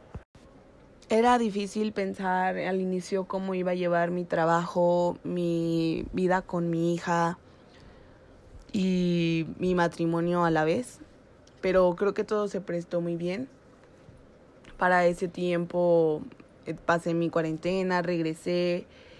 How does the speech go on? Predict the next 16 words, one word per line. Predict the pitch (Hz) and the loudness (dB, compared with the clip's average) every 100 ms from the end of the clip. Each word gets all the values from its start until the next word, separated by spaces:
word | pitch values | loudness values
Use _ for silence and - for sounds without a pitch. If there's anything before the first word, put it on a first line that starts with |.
| - | -20
y | - 170 | 0 2
me | 165 165 | 4 4
ofrecieron | 165 170 170 180 180 196 196 | 4 2 2 2 2 2 2
ya | 175 | 2
no | 175 180 | 2 0
solo | - 170 170 170 165 156 - - - - - | 4 6 10 10 12 8 4 -6 -20 -20 -20
ser | - 175 165 | 0 2 2
terapeuta | - 180 165 165 170 165 170 | 2 2 2 4 4 4 0
del | 160 156 | 0 -2
dif, | 175 285 - - - - - - - | 0 -2 -4 -18 -20 -20 -20 -20 -20
sino | - 190 190 175 | -6 -2 0 0
que | 175 170 | 0 -2
también | 170 165 170 175 175 170 175 180 - | 0 -2 0 0 0 0 -2 -6 0
llevar | 175 170 165 170 | 4 6 6 4
la | - 185 | 2 0
dirección | 180 175 160 - 170 170 170 170 180 | 2 2 -2 -4 2 6 8 6 2